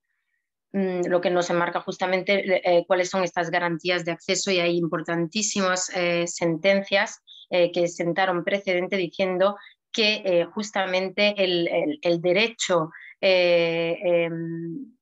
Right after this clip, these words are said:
el derecho humano de, o sea, si, los derechos humanos serían conculcados si no se diera acceso, con independencia de que estas personas estuvieran en condición irregular o no, si no se diera acceso a un abogado o una abogada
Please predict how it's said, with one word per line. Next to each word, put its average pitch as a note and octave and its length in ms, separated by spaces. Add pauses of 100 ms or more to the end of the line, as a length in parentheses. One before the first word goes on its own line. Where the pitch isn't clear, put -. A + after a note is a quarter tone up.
(140)
el F#3 240
derecho G3 400
humano G#3 400 (240)
de, F#3 400
o F3+ 40
sea, E3+ 200
si, F#3 420 (140)
los F3+ 180
derechos F#3 280
humanos G3+ 280
serían G3 300
conculcados G3 640
si G#3+ 160
no G#3 220
se A3+ 180
diera G3 300
acceso, A3 720 (220)
con A3+ 160
independencia G3 760
de E3+ 100
que F#3 80
estas G3+ 260
personas G#3 460
estuvieran F#3+ 440
en F3 100
condición F3+ 600 (260)
irregular F3+ 640
o F#3 60
no, G#3 280 (100)
si - 160
no G3 120
se G3+ 160
diera G3 220
acceso F3+ 720 (240)
a F3+ 260
un A3+ 200
abogado F#3 440
o - 20
una E3 160
abogada A3 480